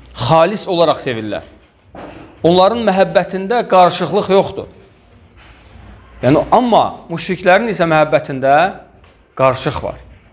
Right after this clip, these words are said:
Yəni, onlar görürsən ki, Allahla yanaşı başqalarını sevirlər. Hətta bəzən Allahdan da daha çox sevirlər. Ona görə bu nədir?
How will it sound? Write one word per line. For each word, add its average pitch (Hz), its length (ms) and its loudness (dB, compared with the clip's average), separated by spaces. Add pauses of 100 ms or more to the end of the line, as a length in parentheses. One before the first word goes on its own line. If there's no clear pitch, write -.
(480)
Yəni, 123 120 0
onlar 160 500 4 (400)
görürsən 170 440 -4
ki, 175 200 -4 (220)
Allahla 165 720 2 (220)
yanaşı 170 460 2
başqalarını 131 520 2
sevirlər. 104 440 -8
Hətta 170 380 -2
bəzən 160 360 2
Allahdan 156 580 0
da 151 100 0
daha 139 240 0
çox - 200 -10
sevirlər. 104 320 -8 (1700)
Ona 127 160 0
görə 139 160 4
bu 147 80 2
nədir? 139 400 2